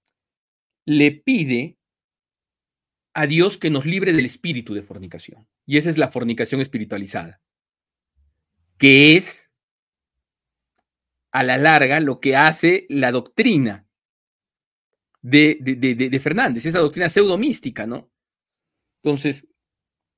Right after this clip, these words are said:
em, en Lawrence encontramos el tercer grado del desespero. ¿Mm?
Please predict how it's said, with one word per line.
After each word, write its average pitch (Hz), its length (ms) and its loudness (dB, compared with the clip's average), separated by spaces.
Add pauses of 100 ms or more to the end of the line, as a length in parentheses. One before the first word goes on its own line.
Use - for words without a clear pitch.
(580)
em, 110 720 -4 (1700)
en 208 220 4
Lawrence 226 420 6
encontramos 170 580 0
el 156 140 -2
tercer 151 320 2
grado 220 240 4
del 143 160 2
desespero. 117 680 0 (800)
¿Mm? 113 220 -16